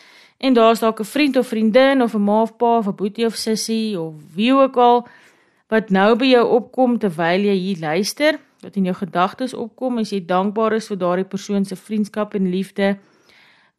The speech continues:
tel op die foon en bel daardie persoon en sê, "Hoorie, hey, ek is dankbaar vir jou in my lewe." Baie keer is dit net daardie woord wat iemand nodig het om net so weer bietjie 'n huppel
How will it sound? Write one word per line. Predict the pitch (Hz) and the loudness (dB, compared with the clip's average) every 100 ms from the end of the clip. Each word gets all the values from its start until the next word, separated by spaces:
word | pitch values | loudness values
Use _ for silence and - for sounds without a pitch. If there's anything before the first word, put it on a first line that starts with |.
| _ - | _ 0
tel | 240 240 | 2 2
op | 240 | -2
die | 233 | -4
foon | - 254 254 | 0 2 4
en | 262 | 2
bel | 214 240 269 | 2 2 4
daardie | 226 202 | 2 2
persoon | 202 190 - 165 156 | -2 -10 -8 -8 -8
en | 165 | -10
sê, | - 196 | -6 -6
"Hoorie, | 185 190 196 | -4 -4 -4
hey, | 170 190 180 160 _ _ | -2 0 -2 -4 _ _
ek | 190 196 | -8 -8
is | 180 | -8
dankbaar | 185 175 180 190 185 | -4 -4 -4 -2 -2
vir | 180 165 | -4 -8
jou | 151 151 156 - | -6 -6 -8 -12
in | 165 | -10
my | 160 156 | -8 -8
lewe." | 151 143 131 - _ _ _ _ | -10 -12 -12 -16 _ _ _ _
Baie | 170 196 | 0 0
keer | 190 220 | 2 2
is | 220 185 | 2 2
dit | 196 180 | -2 0
net | 226 185 185 | 0 0 2
daardie | 185 226 262 165 | 4 4 2 0
woord | 190 202 - - _ _ _ _ | 2 2 0 -10 _ _ _ _
wat | 170 170 | -10 -6
iemand | 196 202 190 | -2 0 0
nodig | 170 180 185 190 | -2 -2 -2 -4
het | 185 185 | -6 -4
om | 190 | -2
net | 247 262 | -2 -2
so | 262 | 0
weer | 214 165 | 0 -2
bietjie | 180 - 175 - | -6 -8 -8 -6
'n | 175 | -6
huppel | 160 160 175 170 | -8 -6 -4 -4